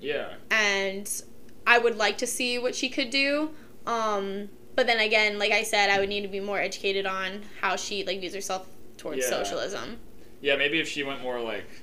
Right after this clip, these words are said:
Speaker 1: less socialism.
Speaker 2: Yeah.
Speaker 1: I don't
Speaker 2: Mm-hmm.
Speaker 1: know, 'cause I feel like Republicans hate her 'cause she's,
Speaker 2: Yeah.
Speaker 1: like, into socialism. I think if she was, like, a vice president,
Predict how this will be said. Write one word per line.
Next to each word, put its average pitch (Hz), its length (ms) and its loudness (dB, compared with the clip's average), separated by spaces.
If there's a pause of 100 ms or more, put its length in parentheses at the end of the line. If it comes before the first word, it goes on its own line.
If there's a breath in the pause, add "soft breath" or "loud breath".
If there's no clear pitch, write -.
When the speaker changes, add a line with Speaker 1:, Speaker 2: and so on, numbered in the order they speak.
Speaker 1:
less 110 220 -8
socialism. 92 720 -10 (100)
Speaker 2:
Yeah. 202 340 2 (180)
Speaker 1:
I - 40 -8
don't 127 100 4
Speaker 2:
Mm-hmm. 120 180 0
Speaker 1:
know, 117 40 -4
'cause 143 120 0
I 135 60 4
feel 151 140 0
like 143 120 4
Republicans 120 580 -2
hate 104 260 -8
her 101 300 -8 (480)
'cause 120 240 -4
she's, 254 120 2
Speaker 2:
Yeah. 170 140 6
Speaker 1:
like, 110 160 -2
into 123 220 -2
socialism. 113 880 -4
I 143 80 4
think 185 200 2
if 175 60 0
she 190 120 2
was, 165 80 0
like, 160 100 6
a 120 60 2
vice 117 320 0
president, 104 560 -6